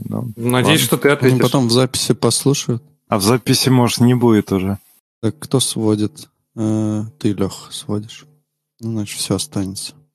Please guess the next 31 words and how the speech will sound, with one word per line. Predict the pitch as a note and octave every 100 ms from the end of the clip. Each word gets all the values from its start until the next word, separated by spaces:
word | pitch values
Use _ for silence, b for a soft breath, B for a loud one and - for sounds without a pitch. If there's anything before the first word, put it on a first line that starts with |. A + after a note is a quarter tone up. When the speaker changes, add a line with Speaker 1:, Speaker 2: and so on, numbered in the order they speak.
| _
Speaker 1:
Ты | A#2+
чё | G#2+ C#3
думаешь, | A#2 A2 A2 -
я, | A#2
типа, | A2+ A#2 A#2
просто | G#2+ A#2 - A#2+
подкаст | - A2+ - A#2
как | - A2+
есть, | C3 D#3 - - - -
э, | G2+ F#2+ F#2+
выкладываю? | F#2+ F#2+ - G#2 F#2 F2 F2+ - b b _
Speaker 3:
Не, | B2+ A2+
я |
просто | G#2 A#2 G#2+
думал, | A#2 A2+
что | A2+ -
если, | A2+ -
например, | A2+ G#2+ A2+
Рома, | A2+ A2+ A#2
то | A2 G#2+
он | G#2
может | G#2 - -
вырезать. | G#2 G#2
Speaker 1:
А | A2
т-, | C3
а, | -
а | A2+ -
точно | C3+ D#3+ G3 A#3+
я, | C3+ A#2
да, | D3 E3+
свожу? | - A#2 G#2 A2+